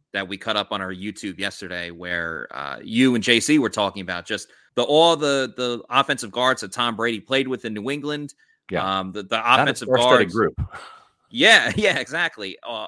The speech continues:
Speaker 1: all the, um, you know, all the guards that are not first-round draft picks that have done well in this league. Obviously,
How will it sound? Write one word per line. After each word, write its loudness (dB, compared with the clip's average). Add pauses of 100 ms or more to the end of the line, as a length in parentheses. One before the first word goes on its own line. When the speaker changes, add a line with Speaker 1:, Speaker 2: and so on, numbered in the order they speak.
Speaker 1:
all -2
the, -8
um, -10 (540)
you -8
know, -4
all 2
the -4
guards -2
that -6 (300)
are -2
not 0
first-round -4
draft -8
picks -6
that -6
have -4 (120)
done -6
well -4
in -10
this -12
league. -6
Obviously, -4